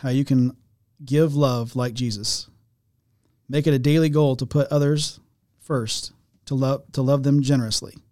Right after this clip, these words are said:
God will bless you for it un-, in unbelievable ways. And now,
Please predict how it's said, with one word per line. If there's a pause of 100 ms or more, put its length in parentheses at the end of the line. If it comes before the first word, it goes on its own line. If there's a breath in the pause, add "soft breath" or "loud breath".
(840)
God
will
bless
you
for
it (140)
un-,
in
unbelievable
ways. (1600)
And
now,